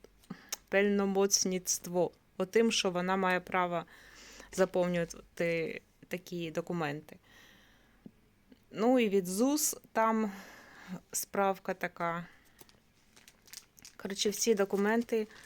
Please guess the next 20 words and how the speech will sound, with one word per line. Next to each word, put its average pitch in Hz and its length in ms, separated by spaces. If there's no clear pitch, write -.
зараз 196 340
іду 190 200
на 190 120
почту, 262 680
їх, 202 400
е, 202 180
запакую 202 680
в 220 60
конверт. 208 680
А, 190 220
і 175 220
від 202 180
руки 226 260
написала: 202 600
оце 180 240
такий 180 300
текст. - 540
<laughs> - 1300
Там, 208 240
типу, 190 320